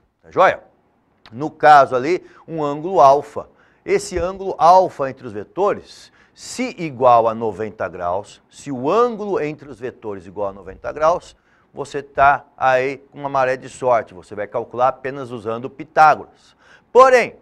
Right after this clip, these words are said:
se o ângulo entre os vetores for diferente de noventa graus, eu tenho aqui uma adaptação da lei dos cossenos. Então, lá, é um Pitágoras turbinado. Repare que é um Pitágoras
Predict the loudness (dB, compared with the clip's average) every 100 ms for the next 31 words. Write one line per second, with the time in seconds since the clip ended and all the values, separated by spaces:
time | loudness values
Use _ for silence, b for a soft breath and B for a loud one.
0 | b b -14 -10 2 6 6 6 0 2
1 | 2 2 -4 -2 2 4 2 0 -4 -4
2 | -4 -2 0 0 -6 -18 -20 -6 -4 -4
3 | -8 -16 -16 -6 -4 -2 -4 -6 -10 -18
4 | -18 -16 -12 -10 -10 -10 -12 -10 -10 0
5 | 4 4 0 _ -20 _ b b b -8
6 | -6 -8 -6 -8 -10 -8 -2 2 4 4
7 | 2 0 0 _ -8 -8 -2 0 0 -2
8 | -6 2 6 6 4 B B -10 -6 -6
9 | -8 -12 -10 -8 -2 -2 -2 -12 -18 -4
10 | 0 2 0 -2 b b b -4 -4 -10
11 | -6 4 4 4 0 -10 -8 -8 -8 -2
12 | 2 2 2 -6 -8 2 4 4 0 -8
13 | -8 -10 -4 4 6 4 0 -6